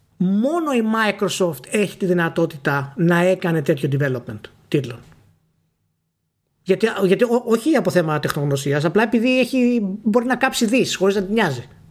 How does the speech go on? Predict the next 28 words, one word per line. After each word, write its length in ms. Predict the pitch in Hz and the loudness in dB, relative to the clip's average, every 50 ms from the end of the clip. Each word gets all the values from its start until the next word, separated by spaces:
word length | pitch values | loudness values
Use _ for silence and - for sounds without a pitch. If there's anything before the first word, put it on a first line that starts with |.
| - - | -16 -12
ας 140 | 180 135 - | -12 -10 -10
πούμε. 240 | - 123 - - - _ _ _ _ _ _ _ | -12 -14 -16 -16 -20 _ _ _ _ _ _ _
Από 140 | - 175 175 | -2 0 0
αυτή 120 | 175 220 | 2 2
την 120 | 254 214 175 | 2 0 0
άποψη. 320 | 135 120 - - - - - - - - - - - - - - _ _ _ _ - | -2 -4 -8 -10 -12 -14 -16 -20 -20 -20 -20 -20 -20 -20 -20 -20 _ _ _ _ -2
Η, 80 | 262 | -2
η 240 | 202 175 - - 220 - - | -2 0 0 0 0 0 0
Sony 220 | 262 285 285 302 | 0 -2 -2 -2
είχε 140 | 269 - 269 226 | -2 -2 -2 0
βάλει 260 | 254 262 262 247 254 | 0 0 0 0 0
όλα 220 | 262 294 277 240 - | 2 2 0 0 0
τα 120 | - 185 175 | -2 -2 -2
triple 260 | 190 180 - 170 170 | -2 -2 0 0 0
A, 100 | 170 165 | 2 0
θέλει 200 | 147 - 233 226 | 0 0 0 0
να 80 | 208 196 | 0 0
κάνει 180 | - 214 208 190 | 0 0 0 0
αυτό 140 | 147 180 | 0 -2
το 100 | 180 185 | -2 -2
μοντέλο, 500 | 165 147 131 131 147 156 175 220 240 240 285 | -2 -2 -2 -2 -2 -2 0 -2 -4 -4 -4
είχε 180 | 247 - 220 208 | -2 -2 -2 -2
τελειώσει 280 | 190 190 220 202 202 | -2 -2 -4 -4 -4
ότι 80 | 190 185 | -4 -4
αυτό 160 | 175 175 190 | -4 -4 -4
το 100 | 175 180 | -2 -2
μοντέλο 300 | 170 156 143 160 147 139 | 0 0 0 0 -2 -2
προχωράμε 560 | - 135 127 120 113 131 156 185 220 254 269 | -2 -4 -6 -6 -4 -2 -2 -2 -2 -4 -6